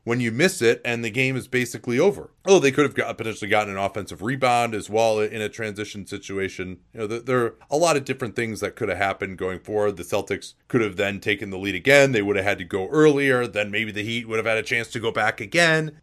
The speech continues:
Who would have been the favorite in overtime? I think probably the Celtics. The, the Heat just looked so incredibly out of gas. Maybe that was part of his thinking, but then maybe you shouldn't take a pull-up three jump shot when you don't have any legs. I, there's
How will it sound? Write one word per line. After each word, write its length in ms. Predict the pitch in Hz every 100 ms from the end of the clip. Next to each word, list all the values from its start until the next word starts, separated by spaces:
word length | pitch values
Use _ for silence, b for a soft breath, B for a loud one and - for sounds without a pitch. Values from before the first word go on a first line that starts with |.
| -
Who 200 | - 160
would 120 | 143
have 80 | 143
been 160 | 143 131
the 60 |
favorite 420 | 110 139 131 120 127
in 100 | 123
overtime? 580 | 160 165 156 165 156 135
I 80 |
think 240 | 113 131 -
probably 520 | - 127 135 135 143
the 120 | 127
Celtics. 580 | 120 135 135 147 143 -
The, 240 | 104 98 -
the 160 | 95 98
Heat 240 | 110 127
just 260 | - 113 -
looked 240 | 120 -
so 520 | - - - 147 143
incredibly 500 | 139 131 139 127 131
out 160 | 123 123
of 60 | 120
gas. 580 | 123 123 127 - - _ -
Maybe 280 | 110 131
that 220 | 120 123 127
was 120 | 120
part 240 | - 131
of 60 | 127
his 140 | 123
thinking, 600 | - 131 135 131 127 127 b -
but 120 | 143
then 200 | 151 139
maybe 520 | 139 139 135 135 139
you 100 | 127
shouldn't 380 | 123 139 139 131
take 200 | 139 135
a 60 | 135
pull-up 420 | 143 147 135 -
three 380 | 127 143 139 135
jump 260 | 131 135
shot 460 | 131 143 135 131 131 -
when 140 | 127
you 100 | 131
don't 120 | 127 139
have 80 |
any 160 | 127 135
legs. 500 | 123 139 131 131 123
I, 120 | 135
there's 440 | 143 135 147 139